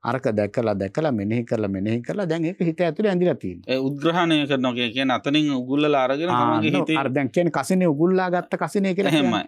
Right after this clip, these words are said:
Speaker 2: එහෙමයි.
Speaker 1: දැන් පොතේ තියෙන විසුද්ධි මාර්ගයේ තියෙන උගුල්ලා ගත්ත කසිනේ. අපිට මුල් කාලේ මොකද්ද මේ උගුල්ලන්නේ කියලා
Speaker 2: එහෙමයි,
Speaker 1: හිතෙනවා. නමුත්
Speaker 2: එහෙමයි.
Speaker 1: දැන් තමයි ඒක තේරෙන්නේ. ඉතින් උගුල්ලා ගත්ත කසිනේ කියන්නේ අර උග්ඝහ නිමිත්ත.
Speaker 2: එහෙමයි.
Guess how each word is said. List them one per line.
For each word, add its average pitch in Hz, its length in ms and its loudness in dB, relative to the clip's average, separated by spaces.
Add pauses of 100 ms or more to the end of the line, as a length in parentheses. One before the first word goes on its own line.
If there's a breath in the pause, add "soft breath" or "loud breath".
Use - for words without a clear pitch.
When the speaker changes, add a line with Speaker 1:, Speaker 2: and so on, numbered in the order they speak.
Speaker 2:
එහෙමයි. 101 240 -8
Speaker 1:
දැන් 120 120 -4
පොතේ 143 320 0
තියෙන 135 200 2
විසුද්ධි 135 280 0
මාර්ගයේ 131 340 0
තියෙන 180 180 -2
උගුල්ලා 165 380 2
ගත්ත 123 300 -2
කසිනේ. 104 280 -4
අපිට 147 240 -6
මුල් 147 180 -4
කාලේ 165 320 -2
මොකද්ද 156 300 -4
මේ 175 180 -6
උගුල්ලන්නේ 165 400 -2
කියලා 180 240 -4
Speaker 2:
එහෙමයි, - 460 -12
Speaker 1:
හිතෙනවා. 147 360 2
නමුත් - 200 -10
Speaker 2:
එහෙමයි. 117 240 -2
Speaker 1:
දැන් 127 160 0
තමයි 143 240 -2
ඒක 131 140 -2
තේරෙන්නේ. 110 420 -2
ඉතින් 175 160 -4
උගුල්ලා 127 380 0
ගත්ත 127 240 -4
කසිනේ 117 260 -6
කියන්නේ 196 160 -2
අර 180 80 0
උග්ඝහ 160 340 -2
නිමිත්ත. 110 280 -2
Speaker 2:
එහෙමයි. 104 360 -6